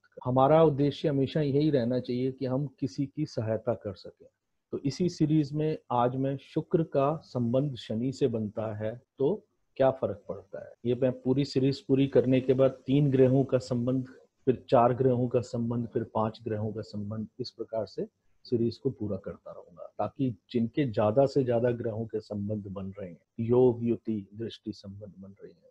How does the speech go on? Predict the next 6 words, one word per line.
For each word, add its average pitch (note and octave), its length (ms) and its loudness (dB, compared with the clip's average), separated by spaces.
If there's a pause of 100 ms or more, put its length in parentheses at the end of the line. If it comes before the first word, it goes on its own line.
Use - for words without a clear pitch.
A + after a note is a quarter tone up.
(140)
उनको D#3+ 560 2
सही C3 460 4
profession C3+ 640 -2
की F3 240 -2
बिल्कुल C#3 580 0 (140)
precise C3 580 0